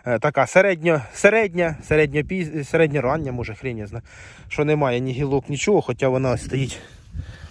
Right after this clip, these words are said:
одна на метрі. Ось така сама. Ось така сама, бачите.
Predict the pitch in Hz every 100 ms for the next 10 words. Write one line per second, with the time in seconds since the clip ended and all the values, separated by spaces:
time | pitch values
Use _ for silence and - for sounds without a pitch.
0 | - 120 120 123 117 120 165 - - -
1 | - - - - - - - - - -
2 | - - - - 113 - 110 - 113 117
3 | 143 127 - - - - - - - -
4 | - - - - - - - - - -
5 | - 104 - 104 - 101 101 113 104 -